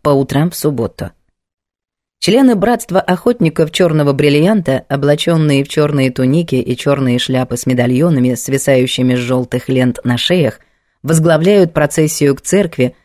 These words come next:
чтобы отпраздновать и благословить гриб. Вскоре в приходе запахнет трюфелями. Часть найденных трюфелей складывают в корзины и затем продают на аукционе. Деньги идут в пользу церкви.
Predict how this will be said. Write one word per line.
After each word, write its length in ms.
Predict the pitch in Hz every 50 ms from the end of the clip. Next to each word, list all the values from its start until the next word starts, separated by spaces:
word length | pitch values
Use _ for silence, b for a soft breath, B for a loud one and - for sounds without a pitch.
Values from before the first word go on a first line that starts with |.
| b b b
чтобы 380 | b - - 175 165 156 156
отпраздновать 800 | 147 143 - - - 151 180 214 208 170 156 143 127 127 123 - -
и 80 | -
благословить 680 | 156 147 151 156 151 143 - 143 135 131 127 127 135 -
гриб. 320 | 147 156 170 165 120 - _ _ _ _ _ _ _ _ _ _ _ _ _ _ _ _ _ -
Вскоре 340 | - - - 170 170 165 151
в 80 | 147
приходе 500 | - 151 151 147 - 160 156 147 147 135
запахнет 540 | - 123 151 143 - 151 139 - 151 143 -
трюфелями. 680 | - 151 170 185 175 - 147 139 135 135 131 127 - _ _ _ _ _ _ _ _ _ -
Часть 340 | - 214 220 202 - - -
найденных 640 | - 165 190 220 226 190 165 156 151 165 165 165 -
трюфелей 520 | - 220 240 247 233 - - 156 147 143
складывают 600 | 143 - - 165 175 180 170 151 147 151 151 143
в 60 | - -
корзины 680 | - 147 143 156 165 208 220 214 160 127 131 - _
и 100 | - 143
затем 380 | 139 143 147 147 - 202 202 190
продают 540 | - 156 156 156 151 143 160 190 185 170 -
на 140 | - 131 139
аукционе. 720 | 143 147 147 147 - - 165 160 143 131 113 110 117 117 120 _ _ _ _ _ _ _ _ -
Деньги 480 | - 127 123 147 180 220 240 202 196 175 -
идут 300 | 151 147 135 135 123 -
в 80 | -
пользу 340 | - 139 139 127 117 143 190
церкви. 540 | 208 - - 127 117 - - - - 123